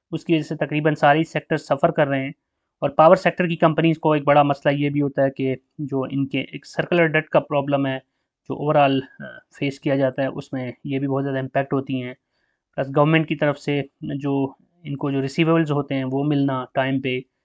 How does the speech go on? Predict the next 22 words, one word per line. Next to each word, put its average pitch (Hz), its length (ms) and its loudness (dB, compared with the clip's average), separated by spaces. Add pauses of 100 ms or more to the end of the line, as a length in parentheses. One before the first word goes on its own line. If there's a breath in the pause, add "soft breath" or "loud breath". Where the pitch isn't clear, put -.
(420)
वो 131 260 -6
बड़ा 135 260 2
एक 135 220 -4
इंपॉर्टेंट 135 420 -4
फैक्टर 139 260 -4
होता 135 260 -2
है 131 100 0
और 127 80 -4
अमूमन 156 300 0
ऐसे 147 200 0
होता 143 180 0
है 123 60 0
कि 139 60 -4
जब 135 140 -2
इनको 135 300 -2
गवर्नमेंट 135 300 -4
की 139 60 -10
तरफ 135 140 -4
से 131 220 -8 (240)
इंस्टॉलमेंट्स 135 560 -2
मिलती 135 300 -2
हैं 135 200 -2